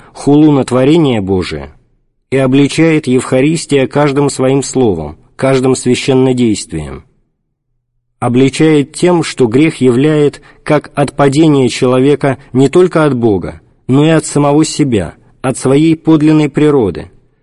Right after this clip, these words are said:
от почести горнего звания, к которому призвал его Бог.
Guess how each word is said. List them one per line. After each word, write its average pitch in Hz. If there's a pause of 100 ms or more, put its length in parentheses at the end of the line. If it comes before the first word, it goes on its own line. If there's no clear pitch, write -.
от 127
почести 156
горнего 147
звания, 113
к -
которому 143
призвал 113
его 113
Бог. 98